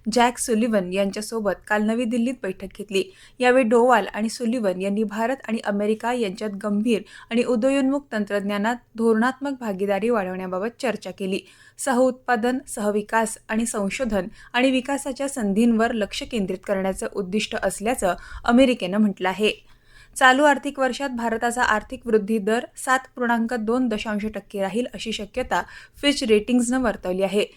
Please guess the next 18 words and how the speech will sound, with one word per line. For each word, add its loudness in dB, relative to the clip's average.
मार्च 4
महिन्यात 2
त्यांनी 0
सात -2
टक्के -4
वृद्धी 2
दराचा 2
अंदाज 0
वर्तवला -2
होता. -2
वाढलेली 6
गुंतवणूक 0
आणि 0
वाढलेल्या 2
खर्चामुळं -2
यात -4
सुधारणा -2
केल्याचं -4